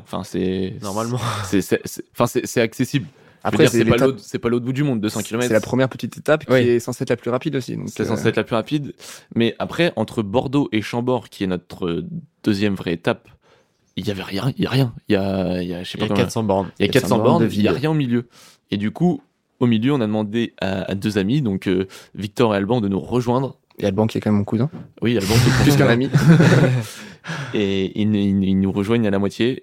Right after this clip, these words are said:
Speaker 1: Et du coup, bah, là, ça,
Speaker 2: Ça
Speaker 1: on
Speaker 2: fait encore une éca-, une étape de deux cents bornes pour les rejoindre. Ils nous rejoignent, ils nous prennent quelques petits relais. Et on est à Chambord, <laughs> deux cents bornes plus, plus loin.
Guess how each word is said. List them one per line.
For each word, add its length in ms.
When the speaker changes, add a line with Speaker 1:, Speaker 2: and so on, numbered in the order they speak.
Speaker 1:
Et 60
du 100
coup, 140
bah, 480
là, 560
ça, 420
Speaker 2:
Ça 220
Speaker 1:
on 40
Speaker 2:
fait 80
encore 220
une 100
éca-, 320
une 140
étape 240
de 80
deux 140
cents 160
bornes 240
pour 160
les 80
rejoindre. 380
Ils 120
nous 80
rejoignent, 320
ils 80
nous 100
prennent 200
quelques 280
petits 180
relais. 480
Et 100
on 100
est 40
à 60
Chambord, 460
<laughs> 140
deux 100
cents 160
bornes 200
plus, 200
plus 180
loin. 220